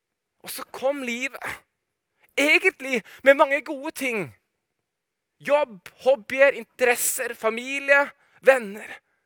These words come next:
Og kanskje til og med at uten vi merker det, så blir vi mindre og mindre opptatt av den Messias, denne kongen. Vil vi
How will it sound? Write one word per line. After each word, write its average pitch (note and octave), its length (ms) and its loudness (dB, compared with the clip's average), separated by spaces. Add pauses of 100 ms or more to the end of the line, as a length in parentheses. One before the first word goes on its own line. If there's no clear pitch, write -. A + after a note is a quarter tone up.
(1080)
Og - 120 -12
kanskje C#4 280 0
til C4+ 160 -4
og C4+ 80 0
med C4+ 160 6
at C4+ 160 0
uten B3+ 320 -10
vi C4 40 -6
merker G3 440 0
det, E3+ 60 -12 (1600)
så G3 120 -14
blir G#3 140 -4
vi A3 100 -2
mindre A3+ 320 -2
og A#3 80 -4
mindre F3+ 360 -6
opptatt - 580 -16 (1120)
av - 80 -20
den D#3 140 -12
Messias, - 760 -8 (1000)
denne E3+ 200 -12
kongen. E3+ 440 -14 (3000)
Vil F3 200 -10
vi F3+ 140 -12